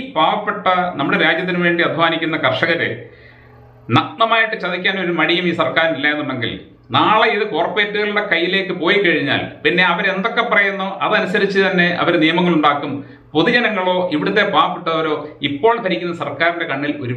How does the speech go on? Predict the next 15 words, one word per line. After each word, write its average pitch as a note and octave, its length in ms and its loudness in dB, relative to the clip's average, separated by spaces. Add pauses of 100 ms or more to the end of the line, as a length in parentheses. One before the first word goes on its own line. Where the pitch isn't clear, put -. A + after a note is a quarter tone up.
വിഷയമേ F3 500 2
അല്ല. - 140 -10 (760)
അതുകൊണ്ട് A3 280 2 (580)
ഇപ്പോൾ A3 260 4 (300)
നമ്മുടെ F#3 260 -2
തലസ്ഥാനത്ത് F#3 680 2
നടന്നുകൊണ്ടിരിക്കുന്ന D3+ 720 0 (160)
ആ - 20 2 (160)
സമരം D#3+ 340 0 (100)
എന്ന് C#3+ 160 -4
പറയുന്നത് A#2+ 400 0 (180)
ഈ D#3+ 40 4 (100)
രാജ്യത്തിന് F#3+ 520 0
വേണ്ടിയുള്ള D3+ 340 0
സമരമാണ്, G#2 460 0